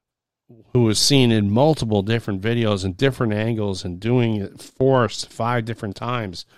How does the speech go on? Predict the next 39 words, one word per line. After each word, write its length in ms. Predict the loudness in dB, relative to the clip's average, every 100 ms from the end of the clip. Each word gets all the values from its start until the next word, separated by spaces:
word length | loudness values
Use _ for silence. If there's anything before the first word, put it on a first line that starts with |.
| _ _ _ _
going 260 | 2 4 4
to 120 | 2
the 100 | 0
police 320 | 0 -2 0 0
officer 360 | -2 -2 -4
at 140 | -6 -6
the 240 | -8 -8
barricade, 720 | -2 0 0 0 -2 -2 -4 -10 _ _ _
whispering 440 | 0 2 0 2
in 140 | 2 0
the 80 | 0
guy's 380 | -2 0 0 0
ear, 400 | 0 2 0 -4 -16 -20 _ -2
and 100 | 2
all 160 | 4
of 80 | 4
a 60 | 0
sudden 540 | 2 4 4 0 -2 -8 _
they 120 | -6
pull 280 | -2 2 2
the 100 | 2
gate 460 | 2 2 2 0 _ _ -20 -12
and 200 | -6 -4
they 120 | -4 0
open 320 | -2 0 0
it 140 | 2
up, 260 | 2 2 0
and 140 | 0
then 200 | 0 0
every, 240 | 0 0 2
he's 220 | 2 2
leading 320 | 2 4 4
everyone 600 | 4 2 2 2 4 4
like 160 | 2 -2
the 80 | -2
Pied 320 | 2 2 2
Piper 460 | 2 2 2 -2
into 220 | -2 -4 -4
the, 280 | -2 -4